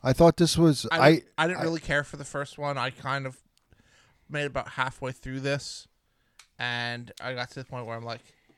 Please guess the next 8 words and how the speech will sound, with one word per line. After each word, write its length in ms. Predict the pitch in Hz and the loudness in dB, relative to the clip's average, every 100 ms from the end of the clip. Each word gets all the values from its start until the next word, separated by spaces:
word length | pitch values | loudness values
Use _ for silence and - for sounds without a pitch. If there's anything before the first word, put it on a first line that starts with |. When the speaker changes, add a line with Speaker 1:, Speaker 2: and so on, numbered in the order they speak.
| _ _ - | _ _ -8
Speaker 2:
"Eh, 200 | 349 359 _ _ _ - | -8 -8 _ _ _ -10
I, 140 | 208 | -10
I, 140 | - 208 | -8 -8
I 60 | 185 | -8
really 260 | 208 208 202 | -8 -8 -10
don't." 240 | 202 196 - | -10 -12 -6
Speaker 1:
It, 280 | 160 185 - _ | 0 0 -2 _
it, 160 | 165 165 | -2 -2